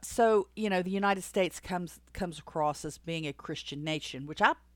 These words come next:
I believe it is, really. I mean, we do ha-, there are obviously a lot of other religions in the United States because since our founding, we have been primarily tolerant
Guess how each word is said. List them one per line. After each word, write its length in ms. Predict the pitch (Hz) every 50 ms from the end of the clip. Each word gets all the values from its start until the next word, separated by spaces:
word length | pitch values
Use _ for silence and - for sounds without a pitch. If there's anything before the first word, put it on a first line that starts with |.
| _ _ -
I 60 | 202
believe 400 | 196 208 180 180 220 233 185 120
it 100 | - -
is, 460 | 131 135 117 104 135 139 147 - -
really. 400 | 156 147 135 135 - - 151 -
I 60 | -
mean, 240 | 139 143 139 143 147
we 120 | 143 160 160
do 220 | - - 165 165
ha-, 120 | 156 151 - -
there 140 | - 156 147
are 180 | 143 139 135 - _ _ -
obviously 480 | 135 147 160 202 208 - - - 147 156
a 80 | 151
lot 180 | 165 170 185 202
of 100 | 208 -
other 220 | 135 143 143 127 - - _ - 160
religions 480 | 165 156 170 - - 139 135 127 -
in 80 | 127 131
the 40 | 127
United 320 | 127 127 123 127 120 -
States 300 | - - 139 143 - - - - - - - - _ _ -
because 800 | 190 185 - - - - - - - 220 208 185 180 175 185 180
since 320 | - - - 185 156 - -
our 180 | 139 131 139 -
founding, 480 | - 202 196 202 190 175 160 147 156 - _ - - _ _ _ -
we 180 | 175 170 185 165
have 380 | - 165 160 160 156 - - - _ _ _ _ _ _ -
been 260 | 165 160 156 156 139 _
primarily 760 | - - - - 160 156 156 160 156 156 160 156 151 151 143 _ - - - - - - -
tolerant 680 | 165 170 160 160 143 135 131 123 123 - - -